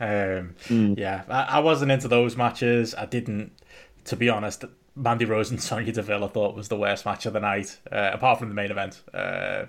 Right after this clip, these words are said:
Speaker 2: Yeah.
Speaker 1: at least of that, on the, of that. I, I don't count that main event as a match, to be honest. Um, I went two and a half for that. Uh, they,
Speaker 2: Mm.
Speaker 1: they, they had, it was weird. They had kind of the grudge element, although, you know, obviously there's been,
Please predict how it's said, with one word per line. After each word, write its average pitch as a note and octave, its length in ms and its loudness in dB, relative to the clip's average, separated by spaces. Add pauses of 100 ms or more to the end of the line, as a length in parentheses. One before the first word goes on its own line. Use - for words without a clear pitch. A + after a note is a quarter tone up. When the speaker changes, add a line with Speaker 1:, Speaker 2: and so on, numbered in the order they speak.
(120)
Speaker 2:
Yeah. A2 220 6
Speaker 1:
at G#2 60 6
least G#2+ 140 -4
of G2 100 -6
that, G2 140 -2
on G2 140 -4
the, G2 60 0
of G#2+ 200 -4
that. G#2 240 0 (220)
I, C#3 180 2
I - 20 -4
don't D3 160 4
count C3 200 0
that A#2+ 120 2
main A#2 140 -2
event G#2+ 240 -2
as G#2 100 -6
a G2+ 40 -6
match, G2 260 -6
to A2 60 -8
be A2 100 0
honest. F#2 320 -8 (120)
Um, F#2+ 680 -4 (380)
I - 100 0
went G#2 120 -2
two A#2 180 -2
and G#2+ 80 -2
a G2+ 40 0
half F#2+ 160 -2
for G#2 80 -4
that. G2+ 400 -2 (340)
Uh, F2+ 320 -4 (120)
they, - 320 -8 (160)
Speaker 2:
Mm. G2+ 120 0
Speaker 1:
they, E3 140 6
they G3+ 120 4
had, A#3 220 6
it G#3+ 80 4
was F3 140 6
weird. D#3 340 6
They E3+ 120 6
had E3+ 500 6
kind D3+ 320 4
of B2 280 2 (920)
the C#3 160 0
grudge C3+ 640 2 (200)
element, D#3+ 500 4 (480)
although, C#3+ 600 6
you B2+ 80 4
know, A#2 140 4
obviously B2 420 2
there's G#2+ 200 -4
been, G#2 340 -2